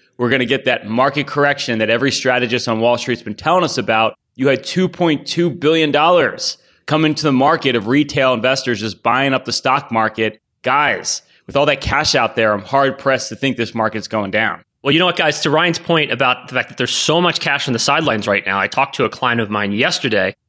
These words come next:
Speaker 2: and he told me that he's got a million dollars in cash that I didn't know about it. Can't believe that.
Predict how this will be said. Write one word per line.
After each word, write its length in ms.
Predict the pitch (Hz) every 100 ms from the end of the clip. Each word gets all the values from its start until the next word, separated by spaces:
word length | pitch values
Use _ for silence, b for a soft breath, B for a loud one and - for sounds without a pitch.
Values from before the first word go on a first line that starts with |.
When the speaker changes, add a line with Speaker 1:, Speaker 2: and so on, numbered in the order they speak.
| _
Speaker 2:
and 100 | 113
he 80 | 156
told 160 | 165 143
me 80 |
that 100 | 127
he's 120 | 127 127
got 100 | 113
a 60 |
million 420 | 110 127 190 175
dollars 300 | 131 117 104
in 80 | 101
cash 260 | 98 120 -
that 100 | 202
I 60 |
didn't 220 | 208 131 110
know 180 | 120
about 240 | 110 92 92
it. 140 | -
Can't 180 | - 113
believe 300 | 98 123 104
that. 260 | 92 101